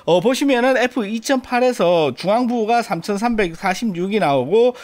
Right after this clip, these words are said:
주변부가 이천칠백구십이, 이천팔백 가까이 나오기 때문에,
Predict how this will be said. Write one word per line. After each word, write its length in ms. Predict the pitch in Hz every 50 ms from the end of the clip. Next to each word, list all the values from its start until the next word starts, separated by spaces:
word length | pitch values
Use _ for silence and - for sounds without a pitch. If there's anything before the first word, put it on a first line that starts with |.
| - - -
주변부가 540 | - 190 202 254 254 247 208 190 190 220 202
이천칠백구십이, 1300 | 208 185 - - 240 226 220 - - 233 220 220 208 233 220 226 _ - 190 170 - 220 185 175 170 170
이천팔백 560 | 175 170 196 - - 185 - 208 190 202 185 170
가까이 340 | 156 - - 196 185 175
나오기 340 | 151 135 131 156 196 226 214
때문에, 480 | 196 - 170 151 135 147 185 220 240